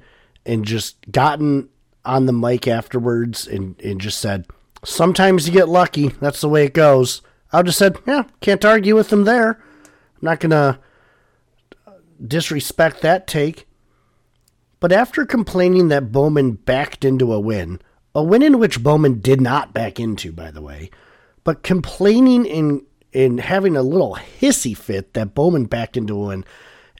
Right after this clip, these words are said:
and this guy literally backed into a win.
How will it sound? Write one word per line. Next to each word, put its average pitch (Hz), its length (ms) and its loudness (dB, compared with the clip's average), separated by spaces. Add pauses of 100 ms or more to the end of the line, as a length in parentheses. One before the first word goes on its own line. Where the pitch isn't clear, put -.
(120)
and 170 220 0
this 247 160 2
guy 247 200 0
literally 370 1160 2
backed 254 340 2
into 226 320 0
a 214 60 2
win. 175 320 0